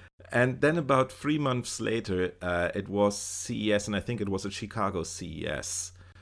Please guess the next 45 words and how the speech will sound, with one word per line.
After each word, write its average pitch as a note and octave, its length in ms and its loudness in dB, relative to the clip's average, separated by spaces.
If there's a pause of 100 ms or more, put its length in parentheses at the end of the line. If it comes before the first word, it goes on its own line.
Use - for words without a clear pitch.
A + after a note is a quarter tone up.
(160)
Uh, F2 180 0
Activision G#2+ 560 -2
had G2 200 -2
just - 400 -2
signed F#2+ 800 -2
the F#2+ 200 2
rights F#2 400 2
to A2 100 -4
get G2 200 0
Lucasfilm G2 600 -4
games E2 640 -4
in, D#2 600 -6
uh, C#2 340 -8 (100)
in, D#2 500 -8 (500)
uh, D2 480 -4
Germany F2 460 0 (300)
and F2+ 200 0
in, E2+ 160 -4
I E2 80 -4
think, G#2+ 240 -2
all G2 160 2
of - 120 -6
Europe. A#2 380 -2 (640)
And F2+ 880 0
he C3 400 -2
dragged G2+ 460 2
me G2 140 0
into F#2 240 -2
the F2+ 100 -4
booth, E2+ 640 -4
and E2 180 -6
I E2 80 -2
think B2+ 240 -4
I A2 40 4
already G2+ 320 2
met G2 240 -2
Mary F#2+ 280 -2
Beer G2+ 360 -2
there. A2+ 200 0
I F#2 60 0
think A2 200 -6
she A2+ 100 -4
was F2+ 180 -4
already F#2 360 0
around. F#2 560 -4